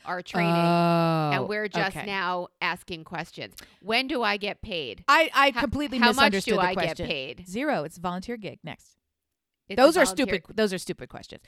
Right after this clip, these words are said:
Speaker 2: The one
Speaker 1: It's,
Speaker 2: about the
Speaker 1: um,
Speaker 2: signature, I didn't, uh, my brain didn't go there automatically as it perhaps should have. My
Speaker 1: Can
Speaker 2: brain
Speaker 1: I call
Speaker 2: went
Speaker 1: the
Speaker 2: to
Speaker 1: police
Speaker 2: how
Speaker 1: to have
Speaker 2: required. No, my, my brain went to what,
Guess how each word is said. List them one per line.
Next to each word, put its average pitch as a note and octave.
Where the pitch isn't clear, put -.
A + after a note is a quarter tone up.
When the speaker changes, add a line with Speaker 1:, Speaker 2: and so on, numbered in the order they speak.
Speaker 2:
The C#4
one E4+
Speaker 1:
It's, F4+
Speaker 2:
about D4
the B3
Speaker 1:
um, -
Speaker 2:
signature, A3+
I G#3
didn't, G#3+
uh, G3+
my G#3
brain G#3
didn't F#3+
go F3+
there F3
automatically D#3
as D3+
it D#3
perhaps -
should C#3+
have. G3
My G3
Speaker 1:
Can F#3+
Speaker 2:
brain -
Speaker 1:
I A#3
call F#3
Speaker 2:
went -
Speaker 1:
the -
Speaker 2:
to C4+
Speaker 1:
police B3
Speaker 2:
how B3
Speaker 1:
to A#3
have A3+
Speaker 2:
required. G3+
No, A#4+
my, E4
my D4
brain A#3+
went G#3
to F#3+
what, G#3+